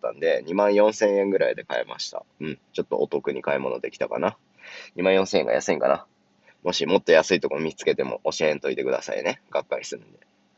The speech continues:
はい。で、AirPods Pro使ってて、まあ、すごいっすよね。本当に、まあ、使ってる人多いと思うんですけど、まあ、改めて感動してるって感じですよね。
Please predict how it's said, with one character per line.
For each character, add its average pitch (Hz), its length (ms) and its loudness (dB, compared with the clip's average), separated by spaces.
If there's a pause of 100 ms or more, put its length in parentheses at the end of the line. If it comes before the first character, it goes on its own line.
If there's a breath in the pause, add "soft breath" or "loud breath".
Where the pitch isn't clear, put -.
(340 loud breath)
は 65 380 -2
い。 57 120 -8
で、 71 180 2
AirPods 117 460 0
Pro 117 440 6
使 - 220 0
っ 80 60 0
て 82 180 0
て、 78 500 4
ま 73 200 -4
あ、 71 40 -6
す - 140 -8
ご 117 200 6
い - 20 4
っ 165 40 2
す - 140 0
よ 90 80 6
ね。 85 240 4
本 127 160 2 (140)
当 131 100 6
に、 117 260 2 (120)
ま 80 100 -2
あ、 - 40 -6
使 - 200 -6
っ 127 80 -4
て 143 140 6
る 143 80 4
人 92 260 2
多 117 100 10
い 98 60 4
と 90 80 2
思 80 200 0
う - 20 0
ん 71 60 -4
で - 100 -12
す - 80 -10
け 65 80 -4
ど、 64 560 2 (480 loud breath)
ま 73 160 4
あ、 117 140 4
改 127 140 2
め 90 120 4
て - 100 -2
感 85 460 4
動 78 260 4
し - 140 -6
て 71 120 0
る 69 200 -4
っ - 20 -20
て 55 120 -10
感 53 220 -8
じ 50 60 -12
で 50 100 -8
す - 120 -14
よ 50 120 -16
ね。 50 420 -10